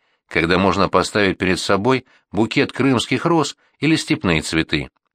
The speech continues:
Никакая цветная бумага или рукомесло самых опытных мастеров не смогут заменить краски природы", убежденно утверждал неистовый жизнелюбец из Столешников.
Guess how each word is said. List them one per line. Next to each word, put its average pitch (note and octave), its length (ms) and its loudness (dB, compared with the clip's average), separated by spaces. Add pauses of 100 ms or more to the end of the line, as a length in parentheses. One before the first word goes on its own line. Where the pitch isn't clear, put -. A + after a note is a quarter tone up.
(340)
Никакая G2 640 0
цветная G2 540 0
бумага F#2 680 0 (800)
или A2 380 0
рукомесло B2+ 880 0
самых A#2+ 480 -2
опытных G#2+ 540 0
мастеров C#3+ 640 -2 (280)
не F2 140 -2
смогут A2+ 400 0
заменить E2+ 420 0
краски F#2+ 420 0
природы", A2+ 600 0 (320)
убежденно D#2+ 580 0
утверждал E2 520 -2 (280)
неистовый F2 560 0
жизнелюбец E2+ 720 -2
из E2+ 140 -4
Столешников. D2+ 760 -2